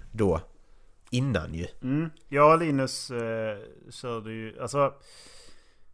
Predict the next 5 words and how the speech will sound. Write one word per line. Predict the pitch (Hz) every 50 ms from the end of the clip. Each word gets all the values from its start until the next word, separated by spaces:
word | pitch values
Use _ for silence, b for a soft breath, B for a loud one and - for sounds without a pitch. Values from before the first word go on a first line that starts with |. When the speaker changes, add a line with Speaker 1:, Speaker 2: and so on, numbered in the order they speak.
| - - - - - - - - - - - - - - - - - - -
Speaker 2:
jag | 151 139 170 175 180 175 185
och | 185
Linus | 175 196 208 190 180 170 175 180 165 -
hängde | 170 180 180 165 147 143
ju | 139 135 131 127 120 117 110